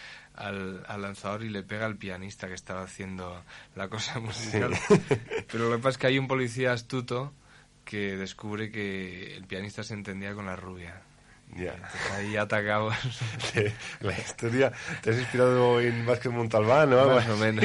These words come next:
Speaker 1: sí, sí, sí.
Speaker 2: <laughs> Oye, esto, mm, el arreglo musical, no, no ya el arreglo, sino la propia concepción musical, la propia música que, que creaste para el tema,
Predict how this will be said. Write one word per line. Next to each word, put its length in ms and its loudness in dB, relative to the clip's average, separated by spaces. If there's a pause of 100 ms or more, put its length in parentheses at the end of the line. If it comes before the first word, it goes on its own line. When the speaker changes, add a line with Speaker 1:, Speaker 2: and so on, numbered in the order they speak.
Speaker 1:
sí, 120 6
sí, 180 2
sí. 280 -6 (520)
Speaker 2:
<laughs> 600 -6
Oye, 440 6
esto, 680 6
mm, 420 0 (160)
el 220 6
arreglo 720 6
musical, 720 0 (320)
no, 180 4
no 140 6
ya 100 8
el 80 6
arreglo, 320 6
sino 220 2
la 100 6
propia 160 4
concepción 320 0
musical, 300 -2
la 80 2
propia 160 -2
música 460 -2 (400)
que, 340 -8 (420)
que 120 -10
creaste 320 -2
para 180 2
el 60 -2
tema, 260 2